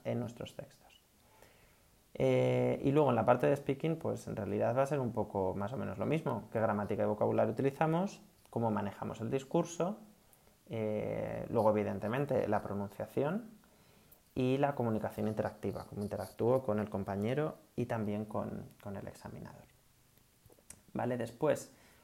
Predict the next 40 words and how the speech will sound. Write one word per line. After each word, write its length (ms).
cuando 220
estén 220
los 100
resultados 640
del 320
examen, 480
pues 340
veréis, 720
eh, 160
una 220
escala, 400
que 60
es 60
la 100
escala 280
Cambridge, 600
y 80
ahí 160
nos 180
dirán 300
dentro 260
de 80
cada 160
apartado, 540
reading, 300
writing, 300
listening, 440
speaking, 520
eh, 380
cuál 160
es 100
la 140
nota 320
que 80
hemos 160
sacado 340
en 80
esa 180
escala, 460
¿vale? 220